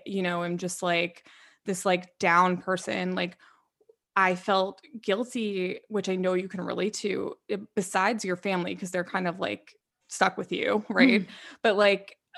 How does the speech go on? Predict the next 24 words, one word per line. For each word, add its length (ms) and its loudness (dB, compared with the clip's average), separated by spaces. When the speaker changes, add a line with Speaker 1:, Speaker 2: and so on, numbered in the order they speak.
Speaker 1:
w-, 120 2
about 280 6
your 140 0
relationship 880 -2
is, 140 -2
like, 140 -4
I 120 2
kind 380 0
of 100 -2
would 160 -4
look 160 0
at 100 -2
Rob 380 4
and 80 -2
I 100 -2
would 160 -2
be 160 -2
like, 320 -2
"We're 280 0
so 320 0
young 500 0
and 160 -2
you 500 -6
d-, 80 -20